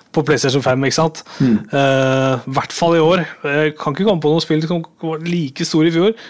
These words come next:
Speaker 1: Kanskje Demon's Souls, var, det var det største fram til nå, kanskje. Men nå har liksom Sony fått sin skikkelige U S P, da. Dette er
Speaker 2: Mm.
Speaker 1: det man kommer på PlayStation fem for å,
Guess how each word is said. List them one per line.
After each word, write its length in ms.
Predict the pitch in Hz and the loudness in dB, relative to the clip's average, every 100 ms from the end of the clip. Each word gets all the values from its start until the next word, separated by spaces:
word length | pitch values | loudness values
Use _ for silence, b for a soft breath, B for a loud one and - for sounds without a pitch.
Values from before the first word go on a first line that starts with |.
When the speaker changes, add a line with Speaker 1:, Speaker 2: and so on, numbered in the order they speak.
| B - | B -2
Speaker 1:
Kanskje 320 | 165 135 151 | -2 0 -2
Demon's 320 | 147 139 139 | 0 0 2
Souls, 240 | 170 180 170 | 2 0 0
var, 320 | 151 151 147 | 2 2 0
det 160 | 156 | 2
var 160 | 160 170 | 2 2
det 80 | 170 | -2
største 320 | 190 - 156 | -4 -6 -6
fram 300 | - 131 135 | -4 -2 -2
til 160 | 135 151 | -2 -2
nå, 80 | 131 | -2
kanskje. 360 | 139 127 196 220 B B B B | -2 0 0 0 B B B B
Men 120 | 156 | 2
nå 80 | 156 | 4
har 140 | 151 156 | 4 2
liksom 380 | 143 139 127 123 - B - | 2 -2 -2 -8 -12 B -6
Sony 340 | - 151 151 | 0 2 2
fått 320 | 151 160 - | 2 -2 -2
sin 380 | - 143 135 143 | -2 0 0 -2
skikkelige 720 | 139 - 156 - 123 120 131 135 123 B B B B B 160 | -2 -4 -4 -6 -6 0 2 0 -2 B B B B B 0
U 80 | 160 | 2
S 100 | 156 | 2
P, 160 | - 156 | 0 2
da. 160 | 170 - - | 2 0 -4
Dette 240 | 147 - | -4 0
er 140 | 139 - | 2 4
Speaker 2:
Mm. 20 | |
Speaker 1:
det 100 | 139 | 2
man 120 | 143 | 0
kommer 240 | 135 131 131 | -2 -2 -2
på 160 | 151 | -4
PlayStation 380 | 135 143 127 139 | -2 -2 0 0
fem 160 | 131 120 | 0 -2
for 160 | 139 | 0
å, 80 | 135 | 2